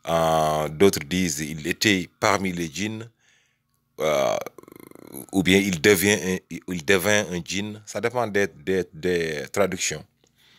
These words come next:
Qui brouille tout le monde. Ça ne devrait pas. Malheureusement, les gens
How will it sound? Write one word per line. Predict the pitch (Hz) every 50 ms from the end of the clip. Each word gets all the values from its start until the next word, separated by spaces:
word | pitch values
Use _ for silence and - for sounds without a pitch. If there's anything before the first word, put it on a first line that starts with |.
| _ - - _ _ _ _ _ _ _ _ _ _ _ _ _ - - - -
Qui | - 113
brouille | 104 143 147 143 147
tout | - 139
le | 131
monde. | 131 120 101 82 - - _ _ _ _ _ _ _ _ _ _ _ _ _ _ _ _ _ _ _ _ _ - -
Ça | - - 165 -
ne | 123
devrait | 104 120 117 107 107 104
pas. | - 123 113 101 90 - _ _ _ - - - - - - - - _ _ _ _ _ _
Malheureusement, | 85 101 117 120 120 113 107 101 123 127 127
les | 120 107 98 90 82
gens | 80 110 117 127 151